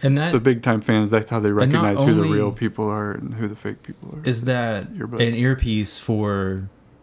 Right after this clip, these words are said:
Speaker 1: um, uh, Steve Carmel's character?
Speaker 2: Yeah, yeah.
Speaker 1: It's also a translator. I don't know if you know this, but he's, uh, a Greek man,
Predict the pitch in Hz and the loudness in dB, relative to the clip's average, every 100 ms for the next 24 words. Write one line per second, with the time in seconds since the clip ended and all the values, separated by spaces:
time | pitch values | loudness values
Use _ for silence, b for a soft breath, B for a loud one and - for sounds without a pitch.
0 | - 107 98 95 98 107 _ _ _ _ | -4 -2 -2 -2 -6 -12 _ _ _ _
1 | _ _ 113 104 101 101 107 - _ _ | _ _ -6 -4 -4 -8 -10 -14 _ _
2 | _ _ _ _ _ b b b b b | _ _ _ _ _ b b b b b
3 | b - - 117 110 104 - _ 147 135 | b -16 -4 -2 -2 -4 -14 _ -20 -20
4 | _ _ _ _ _ - 113 117 123 120 | _ _ _ _ _ -4 -2 0 -2 -4
5 | - - _ _ - 131 127 135 131 - | -10 -18 _ _ -4 -4 -2 -6 -6 -4
6 | 110 - 58 - _ 120 127 123 110 113 | -4 -4 -10 -14 _ -4 0 -2 0 -2
7 | 107 110 110 113 113 123 120 110 110 107 | 0 0 0 -2 -2 -2 0 0 0 0
8 | 107 98 101 113 110 101 98 - - 104 | -2 -2 -2 -2 -2 -4 -8 -14 -8 -4
9 | 101 95 95 92 110 104 110 - 95 92 | -4 -4 -6 -6 -4 -2 -2 -2 -2 -2
10 | 90 | -4